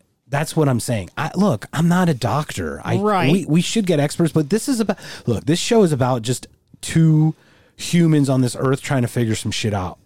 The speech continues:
Speaker 2: Yeah,
Speaker 1: Right?
Speaker 2: I get
Speaker 1: Because
Speaker 2: it.
Speaker 1: we don't always have the answers. So in my opinion, everything, 'cause it was a physical, it wasn't just, like, something embedded. It just absolutely physically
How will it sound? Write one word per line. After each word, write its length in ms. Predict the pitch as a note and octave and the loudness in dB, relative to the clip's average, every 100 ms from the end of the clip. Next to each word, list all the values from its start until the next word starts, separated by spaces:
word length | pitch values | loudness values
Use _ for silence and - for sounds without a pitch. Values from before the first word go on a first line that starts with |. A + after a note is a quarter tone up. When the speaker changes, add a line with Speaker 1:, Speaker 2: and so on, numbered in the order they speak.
| _ - | _ -2
Speaker 2:
Yeah, 180 | G3+ F3 B2 | -2 -2 -2
Speaker 1:
Right? 280 | A#2 B2+ | 0 0
Speaker 2:
I 20 | - | -2
get 80 | |
Speaker 1:
Because 260 | C3 F3 D3 | -2 2 2
Speaker 2:
it. 60 | C#3 | 4
Speaker 1:
we 80 | |
don't 160 | C#3+ C#3+ | 2 2
always 220 | C3 A#2+ | 2 2
have 180 | B2+ A#2 | 0 -2
the 140 | G#2 | -2
answers. 420 | F#2+ D#2+ - - - - - - | -6 -10 -14 -18 -20 -20 -20 -8
So 320 | - C#3+ C3 - - - | 0 2 2 -4 -20 -6
in 160 | C3 C3 | 0 2
my 160 | F3 | 2
opinion, 580 | G3 D3+ C3 A#2 A2 G#2 - _ _ _ _ _ _ _ - | 0 2 2 2 0 -2 -8 _ _ _ _ _ _ _ -4
everything, 1000 | D3+ D3+ C3+ B2 A2 A#2+ A2+ G#2 F#2+ F#2+ _ | 0 0 2 0 0 -2 0 -2 -4 -8 _
'cause 200 | - C3 | -6 -2
it 80 | D3+ | 0
was 160 | C#3+ C3 | 0 -2
a 40 | |
physical, 840 | - - D3+ C3+ C3+ A#2 F2+ - - _ - | -6 -2 -2 0 -4 -4 -6 -8 -18 _ -2
it 60 | |
wasn't 360 | B2 D3+ D3+ D3 | 0 2 2 -2
just, 560 | - B2+ C3 A#2+ - B2+ | 0 0 0 -2 -4 -2
like, 340 | A2 G2 - | -2 -4 -8
something 300 | - A#2 A2+ | -4 -2 0
embedded. 480 | G#2 F#2 G2+ E2+ D#2+ | 0 -2 -4 -4 -10
It 100 | F#2+ | -10
just 300 | - - - - _ _ | -10 -10 -16 -20 _ _
absolutely 840 | A#2+ B2+ - B2+ A2+ A#2 A2 G#2 F#2+ | -6 -6 -4 -4 0 0 0 -2 -6
physically 1160 | - - - D#3 A2 A#2+ - A2+ G#2 F#2+ F2+ | -10 -20 0 0 0 -6 -4 -2 -2 -4 -8